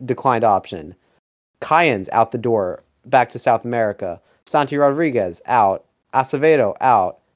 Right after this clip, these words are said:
Maxi Moralez gone. Heber off to Seattle. Played in the, um, i-, in the Club World Cup. So just look at all the names, all the massive players for them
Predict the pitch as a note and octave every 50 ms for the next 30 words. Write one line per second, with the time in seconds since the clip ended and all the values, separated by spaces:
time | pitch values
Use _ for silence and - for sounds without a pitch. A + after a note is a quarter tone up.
0 | _ - C#3+ C#3 C3+ - - C#3 C#3+ D3+ D#3 D3 C3+ A2+ G2+ F#2+ - C3 B2 A2+
1 | G#2 F#2+ F#2 F#2 - - C3+ C3 A#2 D3 D3+ D3 B2 G#2+ F#2+ F#2 - _ _ _
2 | - C3 B2+ - - B2 - - C3+ C3 C3+ B2+ A#2+ G#2+ D#2+ C2+ E2 - _ _
3 | _ _ _ _ _ _ _ _ _ - - C#3+ C3 B2+ B2 B2 A#2+ A#2+ A#2+ A#2
4 | A2 G#2+ G#2 G#2 G#2 G#2 G2+ G2+ G2 - _ _ - - C#3 A#2+ C#2 C#2+ A2 -
5 | - B2 C#3+ C#3 C#3 C#3 C3 B2+ - D3+ C3 A#2+ A#2+ A#2 A#2 - - B2 F#2+ E2+
6 | - _ _ _ _ _ _ _ _ - F3 D#3 C#3 C3 A#2+ - _ _ _ _
7 | _ _ _ _ _ _ _ _ _ _ _ D#3+ D#3+ E3+ E3+ G3 A#3 G#3+ G#3 -
8 | - - _ - D3 E3 F3 F#3+ F#3+ F#3+ F3 C#3+ B2+ B2+ B2 A#2 A#2 B2+ C#3 D#3+
9 | F3 D#3+ B2+ G2+ F#2 F#2+ F2+ - - B2+ C#3+ D#3 E3+ D#3 C#3+ C3 A#2+ B2 C3 C#3+
10 | D3 D3+ E3 F3 - - C3+ - - - E3 E3 E3 D#3 D3+ - - A#2+ G#2+ G2+
11 | F#2+ F#2+ -